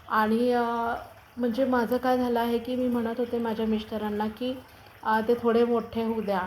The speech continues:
आणि लवकर द्यायला नको, कारण आई पण त्यांना हवी ना. तर, अ,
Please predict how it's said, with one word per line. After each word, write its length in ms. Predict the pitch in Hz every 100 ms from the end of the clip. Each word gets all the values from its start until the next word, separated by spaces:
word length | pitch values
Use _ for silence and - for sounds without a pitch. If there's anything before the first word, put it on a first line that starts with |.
| -
आणि 260 | 196 196 202
लवकर 320 | 208 196 214
द्यायला 340 | 202 214 196 196
नको, 280 | 196 196
कारण 280 | 220 220 196
आई 260 | 196 196 190
पण 240 | 196 208
त्यांना 240 | 214 202 214
हवी 280 | 208 190
ना. 120 | 208 254 - - - - - - - - 240
तर, 120 | 220
अ, 300 | 226 226